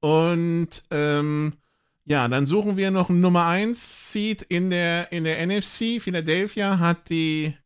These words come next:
qualifizierten Giants zu Gast, San Francisco, Arizona. Und,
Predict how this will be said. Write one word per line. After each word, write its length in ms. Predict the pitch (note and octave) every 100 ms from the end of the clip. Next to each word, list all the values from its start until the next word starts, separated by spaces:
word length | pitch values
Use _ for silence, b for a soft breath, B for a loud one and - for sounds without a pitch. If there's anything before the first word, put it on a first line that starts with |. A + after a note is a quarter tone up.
| -
qualifizierten 640 | C#3+ D3+ D3 - F#3 E3
Giants 640 | C3 C3+ D3 G3 G#3 -
zu 140 | - G#3
Gast, 380 | G3+ G#3 G#3+ -
San 160 | E3+
Francisco, 680 | E3 E3+ - F#3 - G3+ F#3+
Arizona. 800 | C3 D#3+ D3 C3 D#3 F#3 G3 G#3+ G#3+ _ _ _ _ _ _ _ _ _
Und, 1120 | - E3+ F3+ F#3+ F#3 F#3 F#3 F#3+ F#3 - -